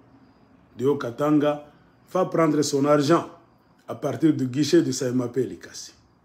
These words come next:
Même le territoire,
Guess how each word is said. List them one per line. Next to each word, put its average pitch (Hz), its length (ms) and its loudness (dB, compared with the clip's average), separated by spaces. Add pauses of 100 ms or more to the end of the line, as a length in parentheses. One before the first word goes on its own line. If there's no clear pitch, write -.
(1400)
Même 170 220 6
le 143 120 2
territoire, 143 600 0